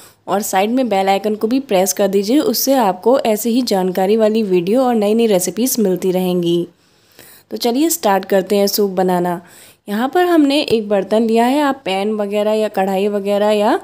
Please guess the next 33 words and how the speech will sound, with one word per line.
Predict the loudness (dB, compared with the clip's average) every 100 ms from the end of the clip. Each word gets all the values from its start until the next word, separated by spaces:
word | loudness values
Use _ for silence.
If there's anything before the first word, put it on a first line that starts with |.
| -8 _ _ _ -8
भगोना | -4 -2 -2 -2
भगोनी | -2 -4 -2 -2
ले | -2 -4
सकते | -6 -8 -4 -2
हैं। | -2 -4 -10 _ _ -10
उसमें | -6 -2 -2
हमें | 0 0 0 -2 -8 _ _ _ -10
दो | -2 0 2 0 -4 _
चम्मच | -4 -2 0 -2 -2
इस | -6 0
तरह | 2 4
से | 2 0
देसी | 4 2 2 -2
घी | -2 -2
डालना | 0 0 0
है। | 0
देसी | 0 0 0 -2
घी | -2
से | 0 0
इसका | 0 0 -4
फ्लेवर | -2 -4 0 0
भी | 0 -2
बहुत | -2 -6 -6
अच्छा | -6 -6 -10 -4 -2
आता | -2 -2
है | 0 0
और | 2 0
देसी | 0 -4 -6
घी | -8
फ़ायदा | -4 0 0 0
भी | -4
करता | -2 -4 -2 -2
है। | -2